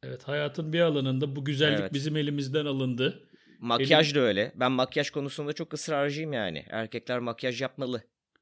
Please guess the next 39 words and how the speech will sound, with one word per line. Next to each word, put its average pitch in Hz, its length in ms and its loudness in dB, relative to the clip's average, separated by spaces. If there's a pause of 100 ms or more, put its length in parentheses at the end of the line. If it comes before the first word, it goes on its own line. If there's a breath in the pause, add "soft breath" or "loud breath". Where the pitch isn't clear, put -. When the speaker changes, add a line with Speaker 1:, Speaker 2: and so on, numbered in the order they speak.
Speaker 1:
Yapıyor 139 340 4
musun? 180 460 -4 (200)
Speaker 2:
Yapmıyorum. 127 540 0 (240)
Speaker 1:
Hiç - 240 -2
yaptın 135 360 0
mı? - 200 -8 (380)
Speaker 2:
Yaptım. 104 420 -4 (480)
Speaker 1:
Ne 160 120 0
zaman? 139 320 -2 (340)
Speaker 2:
İşte - 160 -2
Speaker 1:
Ama 151 160 2
böyle 165 200 8
şey, 175 120 6
şaka 139 300 2
makyajı 151 480 0
değil. 139 280 0 (280)
Ge-, 139 200 6
güzel 143 160 4
Speaker 2:
Hayır 180 120 12
canım, - 40 6
Speaker 1:
gözükeyim 151 300 6 (140)
Speaker 2:
gerçek. - 20 2 (180)
Speaker 1:
makyajı 110 200 -6
yaptın - 240 -14
mı? - 20 -8
Speaker 2:
İşte 101 200 -4
se-, 123 160 -6
geçen 120 360 -2
sene 127 300 -4
doğum 127 240 0
gününe 120 240 -2
geldiğimde 113 500 2
yaptım - 340 -2
ya. 85 140 -8 (340)
O 113 240 0
Speaker 1:
Ama 127 80 2
Speaker 2:
oje 143 160 2
Speaker 1:
o- 143 40 4
Speaker 2:
falan 127 340 2